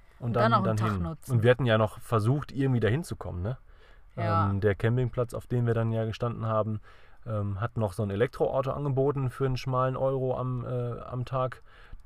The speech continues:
Speaker 1: Den wollten wir uns ja noch, noch leihen, dass wir dann doch noch irgendwie da hinkommen.
Speaker 2: Aber
Speaker 1: Der
Speaker 2: der war leider schon
Speaker 1: Ja, der wäre ja sogar noch
Speaker 2: gebucht.
Speaker 1: mautfrei, frei gewesen auf der
Speaker 2: Stimmt,
Speaker 1: Straße.
Speaker 2: stimmt. Ist eine Mautstraße
Speaker 1: Ja,
Speaker 2: sogar.
Speaker 1: aber war alles weg.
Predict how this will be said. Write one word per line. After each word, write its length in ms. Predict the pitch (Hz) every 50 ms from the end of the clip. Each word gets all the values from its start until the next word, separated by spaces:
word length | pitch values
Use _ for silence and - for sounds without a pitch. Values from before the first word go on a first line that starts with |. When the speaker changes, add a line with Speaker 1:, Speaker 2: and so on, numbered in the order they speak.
| - - -
Speaker 1:
Den 160 | 120 117 113
wollten 220 | 113 123 131 139 135
wir 60 | 123
uns 100 | 117 127
ja 80 | 117
noch, 180 | 113 110 104 -
noch 200 | 123 113 107 107
leihen, 300 | 113 117 123 131 131 127
dass 160 | 127 120 - -
wir 60 | 120
dann 180 | 117 117 110
doch 160 | 113 143 131 151
noch 120 | 143 139
irgendwie 240 | 127 139 139 139 135
da 80 | 135
hinkommen. 500 | 131 143 151 156 143 - 147 143 151 160 - - - - - - - - - - - - -
Speaker 2:
Aber 280 | 220 208 208 202 196
Speaker 1:
Der 80 | - -
Speaker 2:
der 160 | - 185 196
war 180 | 208 220 247 254
leider 320 | 262 262 254 254 247 240
schon 380 | - - 262 240 233 240 233 220
Speaker 1:
Ja, 120 | - 110 -
der 180 | 113 113 104
wäre 100 | 117 117
ja 60 | 113
sogar 180 | 107 110 107 104
noch 80 | 98 92
Speaker 2:
gebucht. 140 | 104 107
Speaker 1:
mautfrei, 500 | 123 139 - - - 135 131 135 131 131
frei 200 | - - 135 131
gewesen 340 | 131 127 123 127 127 135 131
auf 100 | 127 123
der 120 | - - 247
Speaker 2:
Stimmt, 120 | 240 220
Speaker 1:
Straße. 320 | 190 131 127 123 - 147
Speaker 2:
stimmt. 400 | 135 - - 214 202 190 175 170
Ist 140 | - - -
eine 80 | 202 190
Mautstraße 760 | 190 190 196 190 - - - - - 180 175 170 - - 101
Speaker 1:
Ja, 80 | 87 -
Speaker 2:
sogar. 220 | - 170 - 85 -
Speaker 1:
aber 220 | 107 107 117 120 123
war 100 | 127 135
alles 180 | 143 127 -
weg. 240 | 110 95 - -